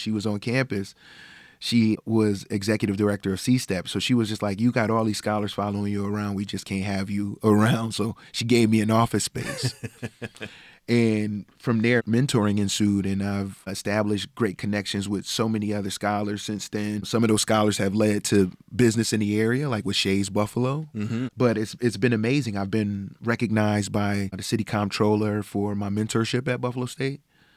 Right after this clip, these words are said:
Speaker 1: It's just an amazing, incredible ride up there. I love working with the scholars. I love fellowshipping with them. I love helping them see problems from a different perspective, 'cause they have to know that they're bigger than their problems. And a lot of these scholars come from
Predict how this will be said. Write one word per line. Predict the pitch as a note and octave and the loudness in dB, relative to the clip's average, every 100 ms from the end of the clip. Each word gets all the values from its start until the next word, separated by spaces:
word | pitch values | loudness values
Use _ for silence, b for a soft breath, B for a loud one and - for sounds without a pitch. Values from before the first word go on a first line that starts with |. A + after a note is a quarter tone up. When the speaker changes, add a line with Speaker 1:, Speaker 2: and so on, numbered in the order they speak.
| b b b b - | b b b b -6
Speaker 1:
It's | A#2+ | -4
just | - C#3+ | -4 -4
an | C#3+ | -2
amazing, | C3+ C#3 C#3+ C#3 C3+ | -2 0 -2 -2 -4
incredible | B2+ C3+ C3+ C3+ C3+ | 0 2 2 2 0
ride | D#3 F#3+ | 0 -2
up | G2+ - | -4 -4
there. | G2 G2 | -4 -4
I | |
love | G2+ A2 A#2 A2 | -2 0 0 0
working | A2+ A2 A2 | -2 -2 -4
with | A2 | -4
the | G#2+ | -6
scholars. | - G#2+ G#2+ A#2 A2 | -4 -2 -2 -4 -6
I | G#2 | -6
love | G#2 G#2+ G#2 G2+ B B B B B | -4 -4 -4 -6 B B B B B
fellowshipping | - A#2 A#2 - A#2 A2+ A2+ | 2 4 6 4 2 2 0
with | A2+ | 2
them. | B2 B2 | 0 0
I | G#2+ | -2
love | G#2+ A2 A2 | 0 0 -2
helping | A2+ G#2+ A2+ | -2 -2 -2
them | A2 A2 G#2+ G2 | -2 -2 -4 -4
see | - A2+ | 0 0
problems | A#2+ A2 A2 - | 2 0 0 -2
from | A2+ | -2
a | |
different | G2+ A2+ G2+ A2 | -2 -2 -2 -4
perspective, | - A2+ A2 A#2+ A#2+ A2+ | -2 -2 -2 -2 -6 -6
'cause | - G#2 | -4 -2
they | G#2+ G#2+ | 0 0
have | B2 B2 | 0 0
to | A2+ | 2
know | A2+ | 4
that | A2 A2 | 4 4
they're | G#2+ | 4
bigger | C3 A#2+ | 4 2
than | G#2 | -2
their | - | -6
problems. | - - - - - _ B B B | -8 -8 -10 -14 -18 _ B B B
And | B G2 | B -2
a | G2 | 2
lot | A2 A#2 | 2 2
of | A2+ | 2
these | A2 | 0
scholars | G#2+ G#2+ G#2 | 2 2 2
come | - A2+ G2+ | 0 0 0
from | A#2 A#2 A2 G#2 | 0 2 2 -2